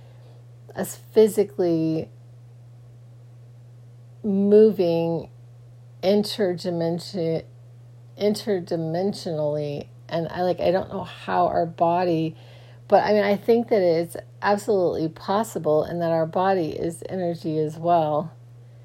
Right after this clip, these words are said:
Kind of like, you know, in, like, Star Trek where they, like, "Beam me up, Scotty." You go into this,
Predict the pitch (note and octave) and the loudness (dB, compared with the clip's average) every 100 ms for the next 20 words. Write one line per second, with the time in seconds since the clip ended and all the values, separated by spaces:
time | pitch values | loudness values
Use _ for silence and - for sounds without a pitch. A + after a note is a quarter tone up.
0 | - - - - D#4 D#4 - A3+ F#3 E3+ | -20 -20 -14 0 4 4 4 2 2 -2
1 | G3 E3+ D#3+ C#3+ E3+ F3 E3+ D#3+ - - | -4 0 -2 -2 -4 -4 -2 -4 -6 -18
2 | - - G3 G3 G3 F#3 D#3 E3 F#3+ E3 | -12 0 2 2 0 0 0 0 -2 0
3 | E3 D#3 D#3+ D#3 D#3+ F#3+ G3 G3 F3+ E3+ | 0 0 2 2 0 -2 0 0 0 0
4 | F#3+ - - D3 D3+ D#3 D#3 D#3 D#3 D#3 | -2 -6 -4 0 0 -2 -4 -4 -2 -2
5 | D#3+ D#3+ F3 D#3 D#3 D#3+ | -2 -6 -10 -4 -4 -6